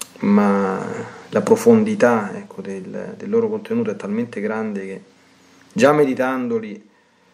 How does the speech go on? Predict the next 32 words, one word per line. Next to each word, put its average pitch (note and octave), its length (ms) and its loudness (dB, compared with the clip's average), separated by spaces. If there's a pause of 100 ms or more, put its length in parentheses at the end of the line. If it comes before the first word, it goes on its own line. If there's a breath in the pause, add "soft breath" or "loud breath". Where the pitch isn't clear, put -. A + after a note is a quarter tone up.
(600 soft breath)
la A#2+ 100 0
nostra C3 320 6
debolezza A#2 880 2
corre A2 300 0
il G#2 80 -2
pericolo, G#2+ 880 -6
e A2 80 -8
infatti G2+ 400 -12
poi G#2 120 -4
Gesù G2+ 220 -10
torna G#2 380 0
sulle G2+ 200 -8
stesse G2+ 360 -12
cose, G#2+ 320 -4
di, G2+ 340 -8 (1160 loud breath)
di, G#2+ 300 -8
di, A#2 140 2
di A#2+ 140 2
non, D3+ 180 6
di, A#2+ 100 -4
di A#2+ 140 2
non D#3+ 160 6
saper B2 260 2
trattenere A#2 600 -2
tutta, G2+ 280 -12 (200)
<laughs> C3+ 180 2
tutta - 360 0
la, - 240 0 (420 loud breath)
la, G#2 540 -2
la A#2 100 -2
ricchezza, A2 760 0
la, G2+ 400 -6